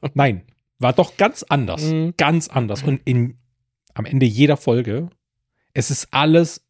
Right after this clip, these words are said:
Speaker 2: super schlüssig erklärt. In je-, am Ende jeder Folge ist es absolut klar, was passiert ist. Unter Berücksichtigung allem, was in den Folgen zuvor passiert ist. Und es ist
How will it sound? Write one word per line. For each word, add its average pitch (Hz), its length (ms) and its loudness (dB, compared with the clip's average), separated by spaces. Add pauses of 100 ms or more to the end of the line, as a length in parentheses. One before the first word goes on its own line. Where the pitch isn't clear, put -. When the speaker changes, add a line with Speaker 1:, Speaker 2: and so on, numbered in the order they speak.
(140)
Speaker 2:
super 156 880 -2
schlüssig - 1040 -4
erklärt. 113 640 -4 (680)
In 120 180 2
je-, 151 500 4
am 139 180 -2
Ende 190 280 2
jeder 165 320 0
Folge 156 360 2
ist - 160 -10
es - 120 -12 (100)
absolut 180 840 -2 (560)
klar, 139 380 -2
was 135 180 -4
passiert - 360 -6
ist. - 140 -16 (240)
Unter 220 280 4
Berücksichtigung 180 1000 0 (680)
allem, 202 420 2 (140)
was 151 200 0
in 190 140 0
den 196 140 0
Folgen 156 400 -2
zuvor 254 420 2
passiert 151 400 -4
ist. - 240 -8 (840)
Und 175 160 4
es 165 120 0
ist - 240 -8